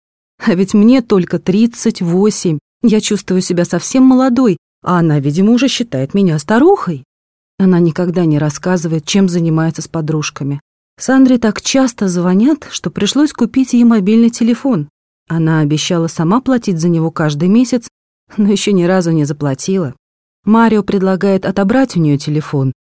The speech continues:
но от этого будет хуже только мне самой. Придётся отвечать на все её звонки, и линия будет постоянно занята. Всё это приводит ещё к одной проблеме. Марио постоянно повторяет:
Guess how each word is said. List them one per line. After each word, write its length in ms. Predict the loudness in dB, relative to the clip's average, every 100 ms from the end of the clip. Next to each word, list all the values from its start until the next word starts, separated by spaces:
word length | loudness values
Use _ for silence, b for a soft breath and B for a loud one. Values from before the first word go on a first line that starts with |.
| _ _ -2
но 140 | 0
от 100 | 0
этого 280 | -2 0 -2
будет 380 | 0 -2 -4 -8
хуже 340 | -2 0 0
только 380 | 0 -2 -2 -2
мне 160 | 0
самой. 500 | -2 -2 -2 -2 -6 _ _ _ _ -4
Придётся 400 | -2 0 0 -4
отвечать 460 | -2 -4 -2 0
на 100 | -2
все 240 | -2 -2 0
её 180 | 0
звонки, 560 | -2 -2 -2 -2 -2 -2 _ _ _
и 80 | -2
линия 320 | 0 2 2
будет 280 | 0 -2 -4
постоянно 600 | -6 -4 -2 0 2 2
занята. 500 | 0 -2 -4 -6 -10 _ _ _ _ _ _ -10
Всё 160 | -2
это 220 | 0 0 -4
приводит 560 | -2 0 0 0 -4 -12 _
ещё 280 | -4 -2 -2
к 80 | -2
одной 240 | -2 -2
проблеме. 500 | -4 -6 -4 -4 -6 -10 _ _ _ _ -6
Марио 320 | -2 0 0
постоянно 560 | -2 -4 0 2 2 0
повторяет: 640 | -4 -4 0 0 0 -4